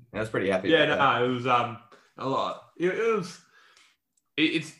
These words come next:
Speaker 2: what the Sunshine Coast don't get, because what, there's four teams based on the coast. So I guarantee this is
Speaker 1: Yeah.
Speaker 2: happening every single day. It's
Speaker 1: Because they're
Speaker 2: really
Speaker 1: not in
Speaker 2: good.
Speaker 1: lockdown, like, the, the lockdown
Speaker 2: Yeah.
Speaker 1: restrictions have eased on the Sunshine Coast, so players are able to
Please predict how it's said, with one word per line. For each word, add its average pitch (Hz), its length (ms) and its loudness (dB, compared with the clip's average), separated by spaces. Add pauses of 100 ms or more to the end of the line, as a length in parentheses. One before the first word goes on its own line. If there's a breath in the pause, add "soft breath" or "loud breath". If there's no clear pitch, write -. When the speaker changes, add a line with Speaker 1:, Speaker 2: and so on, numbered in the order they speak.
(320)
Speaker 2:
what 156 220 -2
the 180 60 -8
Sunshine 165 400 -2
Coast 143 260 -2
don't 127 220 -2
get, 160 220 0
because 139 180 -6
what, 220 140 -4
there's 127 180 -6
four 165 260 -4
teams 160 360 -4
based 139 280 -2
on 110 100 -10
the 98 80 -12
coast. - 280 -8
So 139 140 0
I 139 100 -6
guarantee 160 540 -2
this 90 160 -8
is - 40 -4
Speaker 1:
Yeah. 110 120 2
Speaker 2:
happening 110 340 -4
every 104 260 -6
single 104 320 -10
day. 107 460 -2
It's 101 180 -8
Speaker 1:
Because 135 280 4
they're - 100 4
Speaker 2:
really - 0 -
Speaker 1:
not 117 160 4
in 107 100 2
Speaker 2:
good. 101 60 0
Speaker 1:
lockdown, 110 680 0
like, 95 200 0
the, 98 320 2
the 101 100 0
lockdown 107 160 0
Speaker 2:
Yeah. 98 220 2
Speaker 1:
restrictions 92 500 -8
have 90 80 -8
eased 90 220 -2
on 85 80 -6
the 82 80 -12
Sunshine 85 400 -8
Coast, - 300 0
so 92 100 -10
players 90 340 0
are 87 160 0
able 90 220 2
to 85 200 -2